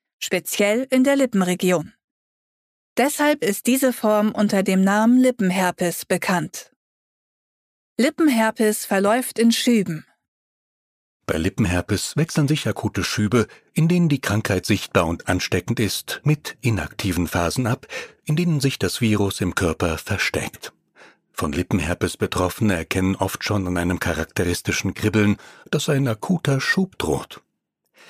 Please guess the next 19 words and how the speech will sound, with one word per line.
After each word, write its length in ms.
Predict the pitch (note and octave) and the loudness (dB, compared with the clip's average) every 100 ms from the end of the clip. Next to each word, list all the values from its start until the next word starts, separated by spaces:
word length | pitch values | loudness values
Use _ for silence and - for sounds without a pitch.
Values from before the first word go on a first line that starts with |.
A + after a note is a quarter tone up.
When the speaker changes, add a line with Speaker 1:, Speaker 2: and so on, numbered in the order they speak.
| - _ - | -20 _ -4
Speaker 2:
Der 260 | B2+ D#3 | -2 -2
akute 340 | B2 - F#3+ F3+ | -2 -4 -2 -2
Schub 500 | - A#2 F3 - - | 0 0 -2 -6 -6
besteht 360 | E3 - C3+ C3+ | -2 -2 -2 -2
aus 360 | G#2+ A#2 - - | -2 -4 -8 -8
sechs 440 | D#2+ E2 - - | -4 -4 -4 -10
Phasen. 600 | - D#2+ E2 E2 A#1+ G#1+ _ _ _ - - _ - | -4 -2 -2 -2 -4 -6 _ _ _ -20 -20 _ -8
Die 100 | D#2 | -8
Frühphase 600 | - G#2 F#2+ - F2+ E2+ | -4 -2 -2 0 -2 -2
beschreibt 440 | E2 - E2 D#2 - | -2 -2 -4 -4 -4
Schmerzen, 560 | A2+ G#2 - A2 G2+ - - _ | -2 -2 -2 -2 -2 -4 -18 _
Kribbeln, 500 | - A2+ A2 G#2 G2 - - | -4 -2 2 2 0 -6 -6
Brennen 400 | E2 F2+ G2+ F2 | -2 0 2 0
und 140 | D#2+ | -2
Spannungsgefühl 880 | - F2 F2 E2+ - G2 - C#3 D#3 - - | -2 -2 0 -2 -4 -6 -2 0 0 -2 -8
bei 140 | - B2 | -2 0
noch 200 | C3 - | -2 0
intakter 640 | C3+ - G2 - F#2 E2+ | -2 -2 -8 -4 -4 -2
Haut. 360 | D#2+ B1+ - | -4 -4 -8